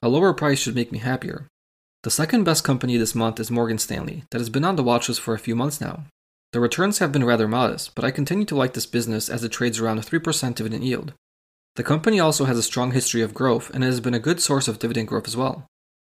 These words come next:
The low payout ratio of about twenty-six percent means that this growth will likely continue in the near future. Morgan Stanley is another core holding in my portfolio.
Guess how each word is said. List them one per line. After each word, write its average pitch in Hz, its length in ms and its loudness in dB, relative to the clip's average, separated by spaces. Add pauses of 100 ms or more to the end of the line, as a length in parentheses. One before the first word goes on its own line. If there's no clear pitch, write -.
(100)
The 120 100 2
low 143 200 6
payout 185 260 4
ratio 123 300 4
of 110 80 0
about 113 240 0
twenty-six 156 480 -2
percent 123 420 -6 (100)
means 135 200 0
that 131 120 0
this 110 140 -2
growth 147 260 2
will 123 100 -2
likely 117 240 -2
continue 147 380 0
in 127 60 2
the 117 80 -2
near 120 160 0
future. 117 500 -2 (540)
Morgan 165 240 4
Stanley 151 340 2
is 120 120 2
another 117 260 4
core 135 220 0
holding 120 280 4
in 107 60 0
my 107 100 -4
portfolio. 135 640 -4